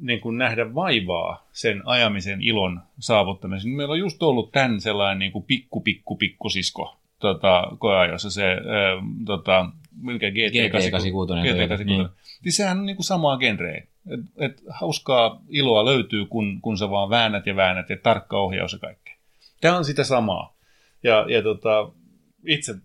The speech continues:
Speaker 1: mun, mä joskus haluaisin vielä omistaa tän auton. Mun mielestä taas niinku sellainen, sellainen niinku hieno juttu. Se ei ole sit taas ihan niinku, siitä ei saa välttämättä siellä niinku rauhallisella kruisa-, kruisauksella myöskään kauheasti irti.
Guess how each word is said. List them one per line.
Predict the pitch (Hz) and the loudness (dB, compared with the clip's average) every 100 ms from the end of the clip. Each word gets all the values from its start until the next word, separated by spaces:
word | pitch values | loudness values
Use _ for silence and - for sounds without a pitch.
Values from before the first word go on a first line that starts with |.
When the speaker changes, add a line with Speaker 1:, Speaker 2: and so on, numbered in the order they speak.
| - | -10
Speaker 1:
mun, | 147 120 104 | -8 -6 -4
mä | 147 139 | -2 0
joskus | 123 - 98 | -2 -4 -6
haluaisin | 104 98 90 92 | -4 -2 -4 -4
vielä | 95 95 | -6 -6
omistaa | 90 - 87 | -8 -12 -12
tän | - 90 | -10 -10
auton. | 87 - - - _ _ _ - | -10 -12 -16 -20 _ _ _ -10
Mun | 123 120 | -6 -2
mielestä | 107 - | -2 2
taas | 117 101 | 4 4
niinku | 101 101 | 2 -6
sellainen, | 98 104 95 90 87 _ _ _ _ _ _ | -2 0 0 -2 -6 _ _ _ _ _ _
sellainen | - 151 123 120 | -2 0 0 -2
niinku | 117 | -4
hieno | 131 123 101 | 0 0 -2
juttu. | 101 - - _ _ | -8 -10 -12 _ _
Se | - | 0
ei | 170 196 | 2 2
ole | 147 | 0
sit | 151 - | -2 2
taas | 151 151 | 2 2
ihan | 156 | -4
niinku, | 151 147 151 - - 127 | -4 -6 -12 -18 -18 -2
siitä | 156 151 135 | 0 2 2
ei | |
saa | 151 147 - | 4 2 2
välttämättä | 143 135 131 123 - | 0 0 -4 -6 -4
siellä | 113 127 | -4 -4
niinku | 131 135 | -4 2
rauhallisella | 143 113 101 92 90 | 4 4 2 -2 -6
kruisa-, | 101 95 92 - - | -4 -2 -4 -6 -10
kruisauksella | 117 104 98 92 101 | -2 0 0 -2 -4
myöskään | 101 95 - 95 | -2 -4 -4 -4
kauheasti | 92 90 90 95 | -2 -4 -4 -6
irti. | 85 - | -6 -10